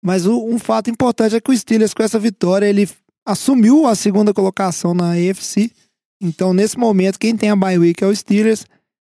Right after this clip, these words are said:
E, novamente, a gente tá indo pra aquela situação de todo ano que Steelers e Patriots vão fazer um joguinho aí em dezembro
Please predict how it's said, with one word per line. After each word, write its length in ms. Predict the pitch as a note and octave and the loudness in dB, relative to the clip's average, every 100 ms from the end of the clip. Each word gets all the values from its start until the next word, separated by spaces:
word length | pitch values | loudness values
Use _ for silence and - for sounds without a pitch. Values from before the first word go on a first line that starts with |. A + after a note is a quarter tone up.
| _ | _
E, 120 | G#3 | -2
novamente, 640 | G#3+ A#3 C4 C4+ G#3+ A3 A3 | 0 0 2 0 2 0 -2
a 40 | |
gente 220 | A3+ A3 | -4 -4
tá 220 | - A3+ G#3 | -2 0 2
indo 160 | G#3+ | 2
pra 100 | G#3+ | -2
aquela 240 | G3+ G#3 G3+ | -2 0 -2
situação 880 | - - G#3 G3+ F#3 F3 F#3+ G#3 - _ _ _ _ _ | -4 -2 0 0 -2 -2 0 -2 -6 _ _ _ _ _
de 140 | D#3+ F3+ | -6 -2
todo 400 | G3+ A3+ A#3+ F#3+ | 0 2 2 2
ano 380 | G3 A#3 A#3+ - _ _ _ - | 0 -2 -6 -12 _ _ _ -8
que 600 | G#3 A3 A3+ F#3+ E3+ A3 _ _ _ - | -2 0 2 0 -2 -6 _ _ _ -8
Steelers 360 | E3+ A3+ B3+ A#3+ | -4 -2 0 -2
e 40 | |
Patriots 460 | A3+ G3 G#3 A3 G3 | 0 0 0 0 -2
vão 140 | G#3 | -2
fazer 320 | G3 G#3+ F3 F#3+ | -2 -2 0 2
um 100 | F#3+ | 2
joguinho 460 | G3 E3+ E3 F3+ | 2 0 0 0
aí 280 | E3+ F3 G3 _ _ - | 0 0 -4 _ _ -10
em 140 | F3+ | -6
dezembro 680 | E3+ G3 D#3 E3+ F3+ G3+ G#3 | 0 0 0 -2 0 -2 -4